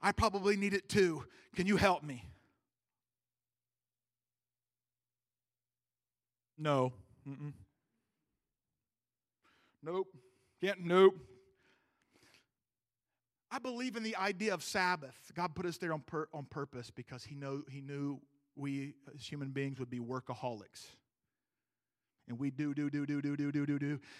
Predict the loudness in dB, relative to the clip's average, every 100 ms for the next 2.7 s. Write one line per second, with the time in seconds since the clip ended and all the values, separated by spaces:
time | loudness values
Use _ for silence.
0 | -18 -10 -8 -8 -8 -10 -6 6 6 6
1 | 0 -6 -6 -8 -6 -4 0 0 2 2
2 | 0 -2 -2 -4 -6 -6